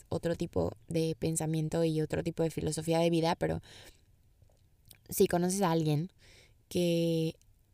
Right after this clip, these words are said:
juzga mucho a alguien en redes sociales y que le tira súper hate, deténlo, ¿sabes? O sea, la neta es que está bien feo. Sí, sí reconozco que hay mucha gente,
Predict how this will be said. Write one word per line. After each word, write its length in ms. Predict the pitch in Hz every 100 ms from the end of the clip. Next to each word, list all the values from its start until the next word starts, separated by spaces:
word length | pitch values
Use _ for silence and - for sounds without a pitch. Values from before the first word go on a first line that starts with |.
| _ _ _ -
juzga 640 | - - 240 214 208 220
mucho 280 | 208 - 196
a 60 |
alguien 240 | 185 180 185
en 180 | 165
redes 180 | 160 170
sociales 760 | 170 151 170 165 165 180 - -
y 160 | 180 165
que 140 | - 170
le 100 | 165
tira 300 | - 185 190
súper 420 | - 196 202 202
hate, 320 | 170 175 - - _ _ _ _ _ _ - _ _ _ -
deténlo, 680 | 180 170 170 170 156 165 - -
¿sabes? 360 | 175 170 208
O 60 | 196
sea, 140 | 180
la 140 | 175 175
neta 260 | 180 -
es 80 | -
que 60 | -
está 160 | 175
bien 440 | 180 175 214 269 269
feo. 380 | 196 190 220 - - - -
Sí, 320 | - 294 302
sí 160 | - 277
reconozco 440 | 330 330 233 233
que 80 | 233
hay 60 | 214
mucha 420 | 214 214 - 226
gente, 520 | 214 196 190 202